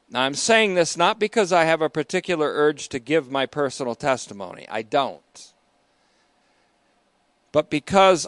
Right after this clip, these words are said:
I think it's incumbent on anyone who teaches to reveal the sources or the influencers that he or she has had. Science in general, which has been getting a lot of play lately,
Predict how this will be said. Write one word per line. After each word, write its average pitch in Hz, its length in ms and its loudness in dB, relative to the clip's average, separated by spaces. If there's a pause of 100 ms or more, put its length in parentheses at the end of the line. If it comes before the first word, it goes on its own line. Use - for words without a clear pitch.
I 170 160 4
think 220 280 -4
it's 180 220 -2
incumbent 170 600 0
on 143 340 -4
anyone 190 540 -2
who 143 140 -4
teaches 131 720 -6
to 151 120 -6
reveal 143 380 0
the 151 120 -4
sources 185 640 -2
or 143 120 -2
the 143 160 -6
influencers 131 1040 -6 (520)
that 131 160 -2
he 147 160 -4
or 139 120 2
she 135 320 -6
has 127 200 -8
had. 120 380 -6 (1700)
Science 196 760 2
in 147 160 -4
general, 135 500 2
which 127 180 -6
has 123 140 -10
been 127 200 -6
getting 139 300 2
a 120 60 -2
lot 127 220 2
of - 140 -8
play 160 320 0
lately, 113 580 -8